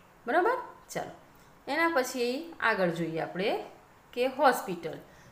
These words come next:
તો હોસ્પિટલ તમારા ઘરની પાસે હોય એને શું કહેવાય? નાનું દવાખાનું હોય, બહુ મોટી હોસ્પિટલ હોય નહીં. એટલે તમે જોઈ હોય તો લાલ રંગ કરવાનો,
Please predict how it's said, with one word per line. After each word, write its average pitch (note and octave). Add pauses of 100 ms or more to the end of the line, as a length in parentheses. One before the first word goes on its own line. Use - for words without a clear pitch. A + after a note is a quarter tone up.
(120)
તો C#4
હોસ્પિટલ B3
તમારા G#3+ (120)
ઘરની G3 (140)
પાસે D3+ (160)
હોય A#3+
એને G#3
શું E4+
કહેવાય? C#4+
નાનું A#3
દવાખાનું D3+
હોય, C#3+
બહુ F3+
મોટી G3
હોસ્પિટલ G3
હોય G3 (640)
નહીં. G#3 (240)
એટલે G3+ (220)
તમે F#3 (680)
જોઈ D4
હોય F#3+ (140)
તો G3+ (160)
લાલ C4+
રંગ G#3+
કરવાનો, F#3+